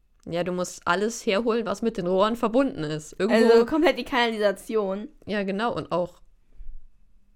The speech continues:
Speaker 1: woher kommt denn das Wasser dann? Kommt es dann nicht, kommt es aus Flüssen oder sowas?
Speaker 2: Ja, und aus Kläranlagen, oder?
Speaker 1: Ja, ja, da sowieso. Das muss sowieso in dein Zimmer dann.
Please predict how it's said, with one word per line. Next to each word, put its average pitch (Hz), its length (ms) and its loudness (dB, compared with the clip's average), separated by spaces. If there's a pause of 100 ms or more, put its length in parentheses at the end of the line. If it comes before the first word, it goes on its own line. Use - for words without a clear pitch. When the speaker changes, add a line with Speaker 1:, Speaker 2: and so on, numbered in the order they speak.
(220)
Speaker 1:
woher 170 200 -10
kommt - 320 -6
denn 165 100 -6
das 170 180 -10
Wasser 170 260 -4
dann? 170 280 -6 (240)
Kommt 170 200 -8
es 170 80 -14
dann 156 160 -6
nicht, 165 240 -12
kommt 175 140 -12
es 180 60 -10
aus - 140 -8
Flüssen 196 300 -6
oder 320 160 0
sowas? 330 400 -4 (160)
Speaker 2:
Ja, 226 220 -2
und - 80 -2
aus 208 180 -4
Kläranlagen, 190 720 -4
oder? 240 320 -8
Speaker 1:
Ja, 220 140 4
ja, 202 180 -2
da 196 180 -4
sowieso. 220 340 -4
Das 180 160 -6
muss 240 140 -4
sowieso 302 340 4
in 226 120 0
dein 180 160 -4
Zimmer 170 300 -2
dann. 170 280 -6